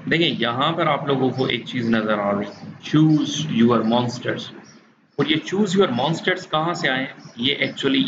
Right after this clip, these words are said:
ये लेजेंड से आए। तो मैं इसको कॉपी कर लेता हूँ और इस पूरे को ना मैं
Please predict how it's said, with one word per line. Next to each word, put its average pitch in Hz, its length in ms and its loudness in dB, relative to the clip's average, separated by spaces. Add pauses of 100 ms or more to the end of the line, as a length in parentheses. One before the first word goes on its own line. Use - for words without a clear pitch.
ये 117 100 4
लेजेंड 117 520 -2
से 127 160 -6
आए। 101 260 -4 (720)
तो 117 60 2
मैं 131 120 4
इसको 165 240 -4
कॉपी 165 320 -2
कर 180 100 2
लेता 143 300 0
हूँ - 420 -6 (520)
और 139 680 2
इस 156 120 -2 (160)
पूरे 180 300 6
को 143 160 -2
ना 135 120 2 (1120)
मैं 131 480 0